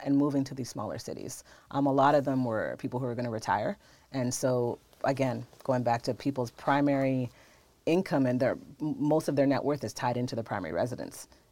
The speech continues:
And so they would sell their primary residence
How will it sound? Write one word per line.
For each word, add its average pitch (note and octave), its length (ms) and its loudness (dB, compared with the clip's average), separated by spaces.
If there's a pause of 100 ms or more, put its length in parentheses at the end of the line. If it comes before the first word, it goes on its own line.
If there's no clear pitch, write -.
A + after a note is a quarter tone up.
(120)
And C3 200 2
so B2+ 540 2 (100)
they C3 80 -2
would B2+ 140 -2
sell C#3+ 260 6
their D3+ 120 4
primary D3 340 0
residence D#3 600 -2